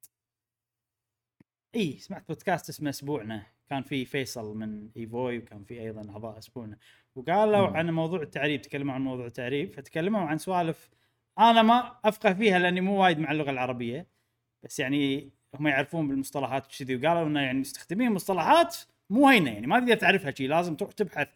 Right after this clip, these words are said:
Speaker 1: عشان تطلع المصطلح اللائق
Speaker 2: مم.
Speaker 1: باللعبة و-، ويعطيها الوزن ال-، ال-، ال-، الم-،
Speaker 2: مم.
Speaker 1: المطلوب عشان تنقل ال-، اللور مال اللعبة،
Speaker 2: نعم.
Speaker 1: خلينا نقول.
Speaker 2: نعم.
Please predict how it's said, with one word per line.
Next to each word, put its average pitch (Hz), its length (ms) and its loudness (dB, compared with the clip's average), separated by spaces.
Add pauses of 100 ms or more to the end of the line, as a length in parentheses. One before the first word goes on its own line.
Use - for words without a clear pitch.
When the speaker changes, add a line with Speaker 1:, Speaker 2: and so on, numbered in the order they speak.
(220)
Speaker 1:
عشان 160 300 0
تطلع 175 220 0
المصطلح 147 640 0 (320)
اللائق 226 500 10
Speaker 2:
مم. 110 340 -6
Speaker 1:
باللعبة 190 760 2
و-، 139 720 -2 (420)
ويعطيها 170 460 0
الوزن 151 460 2
ال-، 127 200 -2
ال-، 123 220 -10
ال-، 123 120 -20 (720)
الم-، 139 100 -4
Speaker 2:
مم. 127 180 -2
Speaker 1:
المطلوب 143 800 2 (300)
عشان 127 420 0 (460)
تنقل 135 420 0
ال-، 110 160 -14 (1300)
اللور 196 300 8
مال 135 160 0
اللعبة، 113 260 -6
Speaker 2:
نعم. 98 100 -6
Speaker 1:
خلينا 131 120 -16
نقول. 85 140 -18 (1120)
Speaker 2:
نعم. 101 180 -10